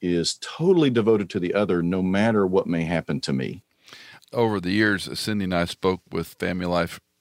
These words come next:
Speaker 2: Weekend to Remember marriage conferences for fifteen years, and, and we gave, you know, marriage and seminars and churches and church camps and retreats and for years. You know, I came up with this crazy thing, and people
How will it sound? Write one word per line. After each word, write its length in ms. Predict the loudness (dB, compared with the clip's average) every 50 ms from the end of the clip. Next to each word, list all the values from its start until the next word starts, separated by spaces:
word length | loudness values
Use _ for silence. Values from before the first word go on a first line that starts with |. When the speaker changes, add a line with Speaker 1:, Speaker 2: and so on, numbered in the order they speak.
| _ _ _
Speaker 2:
Weekend 360 | -10 -10 -8 -8 -8 -8 -6
to 60 | -4 -4
Remember 320 | -4 -4 -4 -4 -2 -2
marriage 280 | -2 -2 -4 -4 -4 -4
conferences 420 | -4 -4 -2 -2 -4 -8 -10 -12 -12
for 100 | -12 -8
fifteen 500 | -6 -4 -4 -4 -4 -6 -6 -6 -4 -4
years, 400 | -2 -2 0 0 -2 -2 -2 -4
and, 160 | -4 -6 -6 -8 -14 -18 -20 -20 -20 -18 -10
and 180 | -8 -6 -4
we 140 | -2 -2 -2
gave, 460 | -2 0 0 2 2 0 -2 -4 -8 -10
you 120 | -6 -4
know, 220 | -2 -2 -2 -4 -4
marriage 560 | -6 -6 -4 -2 0 2 2 0 0 -2 -4
and 240 | -6 -6 -6 -8 -10 -14 _ _ -12
seminars 680 | -8 -4 -2 -2 -2 0 0 0 2 2 2 0 -2 -2
and 140 | -6 -6 -6
churches 480 | -4 -4 -4 -4 -4 -6 -8 -10 -8 -8
and 120 | -8 -6
church 300 | -4 -4 -4 -4 -6 -8
camps 340 | -6 -4 -4 -4 -4 -4 -6
and 80 | -6
retreats 460 | -6 -6 -6 -6 -4 -4 -4 -4 -6 -10
and 100 | -10 -6
for 120 | -4 -4
years. 400 | -2 0 2 2 2 0 -2 -6 -10 -14 -16 -16 -16 -16 -12
You 160 | -4 -2 0
know, 80 | 2 2
I 60 | 2 0
came 200 | 0 -2 -2 -2
up 100 | -2 -2
with 100 | -2 -4
this 140 | -4 -4 -4
crazy 400 | -4 -2 0 0 0 0 -2 -4
thing, 300 | -4 -2 -2 -2 0 -2
and 100 | -4 -4
people 380 | -6 -6 -6 -4 -6 -6 -6